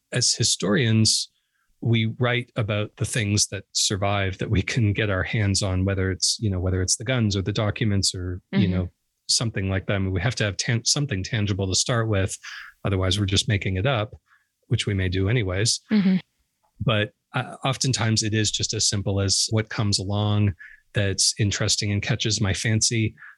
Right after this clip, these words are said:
Speaker 1: I've been doing this for long enough now that sometimes if, uh,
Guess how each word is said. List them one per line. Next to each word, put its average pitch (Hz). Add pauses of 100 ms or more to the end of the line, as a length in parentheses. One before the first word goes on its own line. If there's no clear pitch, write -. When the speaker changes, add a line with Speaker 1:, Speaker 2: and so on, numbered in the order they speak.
(140)
Speaker 1:
I've 107
been 104
doing 113
this 104
for 104
long 101
enough 143
now 143
that 107
sometimes 110
if, 98
uh, 98